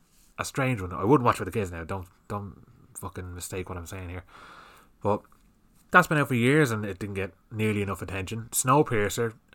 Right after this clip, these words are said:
for some reason, isn't even on fucking D V D or Blu-ray over here. It's been out for years. Uh, I don't know how long now. Maybe, like, fucking six or seven years or something it's been out. And no one is fucking talking about it.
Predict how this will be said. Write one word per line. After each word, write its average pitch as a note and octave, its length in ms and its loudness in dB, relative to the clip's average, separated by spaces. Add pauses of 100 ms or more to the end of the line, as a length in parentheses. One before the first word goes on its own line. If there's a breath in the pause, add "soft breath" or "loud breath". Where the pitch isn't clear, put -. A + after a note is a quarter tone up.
(140)
for - 140 0
some F3 220 2
reason, B2+ 240 4
isn't B2 180 -2
even A#2 180 0
on G#2+ 140 -2
fucking A2 300 -4
D A2 160 0
V G#2+ 60 0
D G#2 120 0
or F#2 80 0
Blu-ray G#2 320 0
over F2 180 -6
here. E2+ 240 -12
It's - 80 -20
been A2 120 -4
out A#2+ 160 0
for G#2 120 -4
years. F#2+ 600 -2 (640 soft breath)
Uh, F#2 360 -4
I - 60 -10
don't F3+ 100 -8
know C3+ 60 -6
how D3+ 160 0
long F#2 160 -2
now. F2+ 80 -8
Maybe, C3 180 -8
like, F#2 140 -8 (580)
fucking - 360 -14
six - 220 -8
or G#2+ 40 -8
seven G2+ 260 -4
years A#2 240 2
or G#2 60 0
something F#2 240 -6
it's F2 100 -10
been F2+ 160 -10
out. F2 160 -10 (640 loud breath)
And G2 160 -4
no G2 120 2
one F#2+ 120 0
is F2+ 100 -6
fucking F#2 260 -8
talking F#2 300 -6
about F2 220 -8
it. G2 40 -12